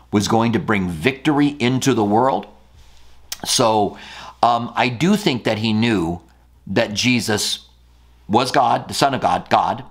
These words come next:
and that he knew that he was the Messiah. But I think that he is so prideful that he thought he could thwart God's plans. That's exactly what people do today.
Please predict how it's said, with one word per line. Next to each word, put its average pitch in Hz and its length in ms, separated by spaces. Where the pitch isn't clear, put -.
and 113 120
that 117 100
he 113 80
knew 123 160
that 110 120
he 104 80
was 95 120
the 95 80
Messiah. 80 440
But 113 100
I 117 100
think 143 300
that 101 140
he 127 200
is 104 100
so 135 260
prideful 120 760
that 98 120
he 110 120
thought 117 280
he 110 80
could 101 180
thwart 120 760
God's 104 380
plans. - 600
That's 165 180
exactly 135 460
what 113 140
people 131 220
do 127 140
today. 135 320